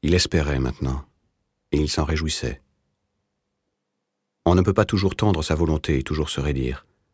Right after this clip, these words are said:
et c'est un bonheur que de délier enfin dans l'effusion cette gerbe de force tressée pour la lutte.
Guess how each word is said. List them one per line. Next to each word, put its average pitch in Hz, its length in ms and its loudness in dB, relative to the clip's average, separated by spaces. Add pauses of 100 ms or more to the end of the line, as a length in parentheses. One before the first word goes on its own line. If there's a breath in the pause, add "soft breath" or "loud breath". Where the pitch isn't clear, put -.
(440)
et - 60 -2
c'est - 200 0
un 85 40 4
bonheur 82 440 0
que 82 100 -2
de 71 140 0
délier 80 360 0
enfin 78 360 0
dans 76 120 -2
l'effusion 78 520 -2
cette - 320 -6
gerbe 78 400 -2
de - 80 -4
force - 480 -4 (100)
tressée - 380 -2
pour - 180 -12
la 71 80 -6
lutte. 67 380 -10